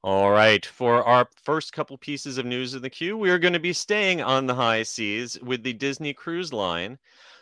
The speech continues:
which is celebrating its twenty-fifth anniversary in twenty twenty-three, uh, with new entertainment, merchandise,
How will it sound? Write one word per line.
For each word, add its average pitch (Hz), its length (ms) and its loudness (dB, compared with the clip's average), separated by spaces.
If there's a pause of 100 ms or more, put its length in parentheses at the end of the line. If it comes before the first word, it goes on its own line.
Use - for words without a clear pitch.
which 131 200 -2
is 147 160 -6
celebrating 147 920 -4 (160)
its 123 260 -4
twenty-fifth 190 800 -6
anniversary 127 920 -2
in 117 140 -6
twenty 131 380 -6
twenty-three, 110 1400 -6 (500)
uh, 95 320 4
with 98 220 -2
new 104 320 -4 (180)
entertainment, 190 800 -4 (160)
merchandise, 127 1000 -2